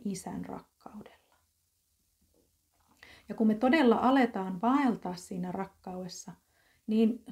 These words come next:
loppujen lopuksi on paljon semmoisia asioita, joita meidän ei enää tarvitse yrittää ratkaista. Koska elämän puun tuottama rakkaus katsoo sydämeen,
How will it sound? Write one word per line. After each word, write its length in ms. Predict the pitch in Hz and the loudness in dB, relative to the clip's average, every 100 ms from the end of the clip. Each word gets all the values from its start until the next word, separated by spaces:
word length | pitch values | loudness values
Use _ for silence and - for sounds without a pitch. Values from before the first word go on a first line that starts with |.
| - | -2
loppujen 380 | 247 247 226 214 | -2 0 0 0
lopuksi 500 | 220 208 - - - | 0 -4 -8 -12 -2
on 240 | 220 226 220 | 4 4 4
paljon 520 | 240 254 226 185 - | 2 4 4 2 -2
semmoisia 500 | - 190 180 175 - | -4 -6 -6 -8 -8
asioita, 460 | 185 185 180 175 - 220 | -8 -6 -8 -8 -10 -8
joita 260 | 202 - | -8 -2
meidän 420 | 214 220 202 185 - | 0 2 0 -4 -6
ei 200 | 196 190 | -6 -6
enää 260 | 196 180 175 | -4 -4 -6
tarvitse 480 | 185 185 170 180 - | -8 -8 -8 -8 -8
yrittää 480 | 185 180 180 _ - | -8 -8 -12 _ -12
ratkaista. 600 | 185 175 - _ - _ _ _ _ _ _ _ _ _ _ _ _ _ _ _ _ | -10 -14 -18 _ -20 _ _ _ _ _ _ _ _ _ _ _ _ _ _ _ _
Koska 400 | 214 - 196 - | -8 -6 -8 0
elämän 600 | 269 349 302 214 185 175 | 0 2 6 4 4 -4
puun 340 | 185 185 175 | -6 -4 -4
tuottama 500 | 175 185 180 185 190 | -2 -4 -4 -8 -6
rakkaus 480 | 185 196 - 180 180 | -4 -6 -8 -14 -12
katsoo 600 | - 190 - 175 170 - _ | -10 -12 -10 -12 -10 -10 _
sydämeen, 800 | - 214 180 - - - _ | -6 -2 -2 -4 -10 -20 _